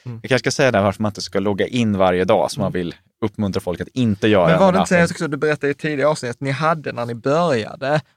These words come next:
Speaker 1: folk som loggade in varje dag, och du var så här, vad gör de inne tre gånger om dagen? Liksom.
Speaker 2: Ja, eh,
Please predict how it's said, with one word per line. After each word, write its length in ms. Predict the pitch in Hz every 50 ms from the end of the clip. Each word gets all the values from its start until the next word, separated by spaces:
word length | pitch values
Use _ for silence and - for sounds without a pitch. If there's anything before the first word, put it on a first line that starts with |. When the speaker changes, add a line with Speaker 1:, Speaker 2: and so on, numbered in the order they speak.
| _ -
Speaker 1:
folk 320 | - 175 156 127 120 -
som 160 | - 147 139
loggade 400 | 139 139 135 127 147 143 165 160 139
in 180 | 120 120 123
varje 240 | 120 147 143 143 131
dag, 120 | - 117 117
och 60 | 123
du 80 | 151
var 120 | 147 151 151
så 120 | - 170
här, 80 | 143 - _ _ _ _ _
vad 160 | - 135 165 175
gör 340 | 165 190 214 226 175 160
de 180 | 151 156 156 170
inne 460 | - 175 208 254 240 160 110 107 120 165
tre 380 | - - - 269 220 165 151
gånger 340 | 147 156 170 170 160 147 131 123 120
om 160 | 135 139 160 180
dagen? 440 | 254 151 113 107 107 117 135 151
Liksom. 280 | 160 180 208 202 196 202 -
Speaker 2:
Ja, 380 | 127 135 131 127 131 139 143 143 127 - -
eh, 720 | - 120 117 113 113 113 110 110 113 113 113 113 113 113